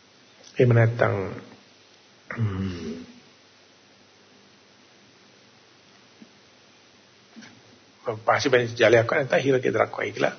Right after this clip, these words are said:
නිය-, හිර ගෙදරක් වගේ කියලා සර්වඥාන්සේ පෙන්නනවා. දැන් මේකට විපස්සනාවෙන් දෙන උත්තරේ හරි විචිත්‍රයි.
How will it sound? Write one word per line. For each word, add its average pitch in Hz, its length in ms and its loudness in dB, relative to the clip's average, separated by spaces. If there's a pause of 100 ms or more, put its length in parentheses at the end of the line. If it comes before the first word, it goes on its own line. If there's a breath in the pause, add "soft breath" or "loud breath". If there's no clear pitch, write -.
(420 loud breath)
නිය-, 117 380 6
හිර 127 160 2
ගෙදරක් 131 280 6
වගේ - 180 0
කියලා - 180 -2
සර්වඥාන්සේ - 520 -6
පෙන්නනවා. - 360 -12 (420 loud breath)
දැන් 147 280 -2
මේකට 160 560 4
විපස්සනාවෙන් 180 880 2
දෙන - 200 4
උත්තරේ 104 640 4 (960)
හරි - 240 0
විචිත්‍රයි. - 680 -2